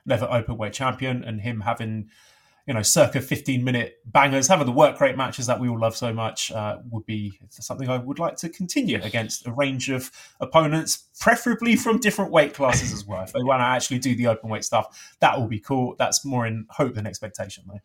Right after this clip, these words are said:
Speaker 2: Yeah, I think,
Speaker 1: So I
Speaker 2: I,
Speaker 1: say
Speaker 2: I'm rooting
Speaker 1: Shingo
Speaker 2: Shingo
Speaker 1: wins.
Speaker 2: all the way. Sorry, I'm rooting Shingo all the way only because it would put it to rest, right? Because <laughs> guess what? If fucking Tama Tonga wins, does now Shingo challenge <laughs> for a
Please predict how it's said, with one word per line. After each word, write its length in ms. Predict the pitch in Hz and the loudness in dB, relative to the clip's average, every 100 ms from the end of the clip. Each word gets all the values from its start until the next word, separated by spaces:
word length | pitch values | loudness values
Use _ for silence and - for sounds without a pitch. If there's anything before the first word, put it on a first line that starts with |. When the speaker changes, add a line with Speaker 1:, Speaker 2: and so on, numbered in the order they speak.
| _ | _
Speaker 2:
Yeah, 160 | 143 123 | 2 4
I 40 | |
think, 160 | 127 139 | 4 0
Speaker 1:
So 60 | |
I 200 | 104 98 | -2 -2
Speaker 2:
I, 40 | 104 | -2
Speaker 1:
say 240 | 147 104 | -2 -2
Speaker 2:
I'm 280 | 101 139 127 | 0 2 2
rooting 300 | 127 147 170 | 0 0 2
Speaker 1:
Shingo 80 | 131 | 2
Speaker 2:
Shingo 180 | 135 135 | 2 0
Speaker 1:
wins. 100 | 135 | 2
Speaker 2:
all 160 | 123 | 2
the 60 | 120 | 2
way. 180 | 104 95 | 0 -2
Sorry, 260 | - 101 | -2 -2
I'm 140 | 87 107 | -2 -4
rooting 140 | 120 | -8
Shingo 300 | 120 139 120 | -8 -4 2
all 120 | 117 110 | 4 4
the 60 | |
way 160 | 107 104 | 2 0
only 320 | 127 131 139 | -2 -6 -8
because 400 | 120 113 120 110 | -10 -8 -6 -6
it 100 | - | -8
would 160 | 110 95 | -8 -8
put 160 | 104 | -6
it 120 | 98 | -6
to 80 | - | -8
rest, 360 | 90 80 - _ _ _ _ _ 101 | -12 -12 -14 _ _ _ _ _ -6
right? 240 | 90 92 _ _ _ _ - | -4 -4 _ _ _ _ -10
Because 380 | - 175 - | -8 -8 -8
<laughs> 0 | |
guess 300 | - - - | -6 -6 -4
what? 200 | - - - - - - | -6 -6 -8 -20 -18 -10
If 140 | 220 | -8
fucking 320 | - 160 - | 0 0 0
Tama 280 | 120 131 127 | 0 2 2
Tonga 320 | 123 - 123 | 0 0 0
wins, 240 | 107 98 - _ - | -4 -6 -10 _ -10
does 120 | 110 | 0
now 140 | 113 | 2
Shingo 380 | 110 - 110 117 | 2 0 -4 -4
challenge 500 | - 120 123 131 - - | -2 -4 -4 -6 -10 -10
<laughs> 60 | - | -8
for 380 | - - - | -4 -2 2
a 200 | 233 - | 0 0